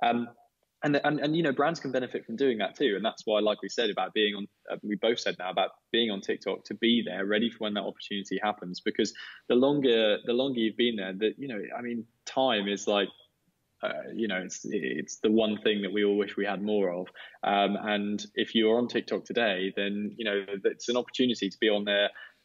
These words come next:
a week longer than everyone who signs up next week, and a month longer than everyone who takes until next month to sign up. Um,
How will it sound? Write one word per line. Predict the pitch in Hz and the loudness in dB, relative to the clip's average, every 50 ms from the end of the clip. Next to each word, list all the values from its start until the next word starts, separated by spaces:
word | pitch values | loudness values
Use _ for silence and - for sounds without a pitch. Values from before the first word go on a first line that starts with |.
| _ _ | _ _
a | - | 0
week | 107 113 120 113 117 | 2 4 2 2 2
longer | - 113 110 110 104 107 | -2 -4 -2 0 2 2
than | 104 104 | 2 4
everyone | 104 104 104 110 104 | 2 0 0 0 -2
who | 104 | -2
signs | 101 - - 104 104 101 | -2 -2 -4 -4 -2 -2
up | 104 85 | -2 -2
next | - 110 107 - - - | -2 -4 -4 -6 -8 -10
week, | 98 98 101 - | -10 -10 -10 -4
and | 110 110 | -2 0
a | 110 | 2
month | 113 120 120 117 110 - | 2 2 2 0 -2 -2
longer | 113 110 110 107 107 | -2 0 0 2 2
than | 104 101 | 2 2
everyone | 101 104 98 101 101 101 | 2 0 0 -2 -4 -4
who | 101 101 | -4 -6
takes | 98 - 107 101 95 - | -4 -2 -4 -4 -4 -6
until | - 101 - 107 101 | -12 -10 -6 -6 -2
next | 101 107 - - - | -2 -2 -4 -4 -12
month | 92 95 - | -12 -12 -12
to | _ - | _ -12
sign | - - - - | -8 -8 -8 -6
up. | - - - _ - - - - - - - | -8 -10 -10 _ -18 -18 -18 -18 -6 0 2
Um, | 107 107 104 107 104 | 4 4 4 2 -2